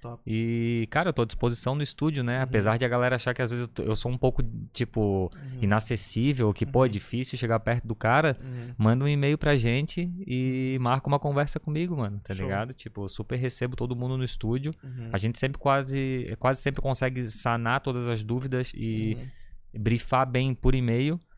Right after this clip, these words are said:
Speaker 2: Mas sempre que necessário também a galera agenda uma conversa lá pra poder explicar a ideia, até ver se eu topo o trabalho ou não, né? E
Speaker 1: Claro.
Speaker 2: tem gente que quer me conhecer, quer conhecer o espaço, quer,
Speaker 1: Sim,
Speaker 2: fica
Speaker 1: sim.
Speaker 2: numa curiosidade
Speaker 1: Quer
Speaker 2: ali,
Speaker 1: se
Speaker 2: né?
Speaker 1: inspirar.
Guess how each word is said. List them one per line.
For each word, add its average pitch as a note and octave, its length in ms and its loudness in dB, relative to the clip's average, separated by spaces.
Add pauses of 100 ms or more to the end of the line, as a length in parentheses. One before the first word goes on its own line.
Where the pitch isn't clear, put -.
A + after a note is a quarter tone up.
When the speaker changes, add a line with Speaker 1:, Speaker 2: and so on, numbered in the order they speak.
(380)
Speaker 2:
Mas G#2+ 420 0
sempre C3 260 -4
que B2+ 100 -4
necessário B2 600 -2
também A#2+ 380 -4
a B2 40 -6
galera B2 540 -2 (120)
agenda A2 340 -2
uma A#2+ 120 -4
conversa A2+ 560 -2
lá G2+ 200 0
pra - 120 -4
poder F#2+ 260 -4
explicar G2 420 -6
a G2+ 40 -2
ideia, G2+ 440 -2
até F#2 180 -4
ver F#2 120 -6
se - 100 -6
eu G2 40 -4
topo G2 360 -6
o - 20 -6
trabalho F#2+ 560 -6
ou F#2 80 -10
não, G2+ 300 -8
né? A2 240 -8
E - 240 -20
Speaker 1:
Claro. B2+ 160 -2
Speaker 2:
tem A#2 80 0
gente A#2+ 140 -4
que - 60 -12
quer D#3+ 120 0
me E3+ 80 -4
conhecer, F3+ 340 0
quer - 80 -8
conhecer A2+ 260 -4
o A#2 40 0
espaço, A#2 560 0
quer, F#2 300 0 (100)
Speaker 1:
Sim, C#3+ 140 -8 (260)
Speaker 2:
fica - 200 -6
Speaker 1:
sim. G#2 40 0
Speaker 2:
numa G#2 180 0
curiosidade A2 640 0
Speaker 1:
Quer A2+ 60 4
Speaker 2:
ali, A#2 80 2
Speaker 1:
se B2+ 80 0
Speaker 2:
né? G#2+ 60 2
Speaker 1:
inspirar. C#3 420 -4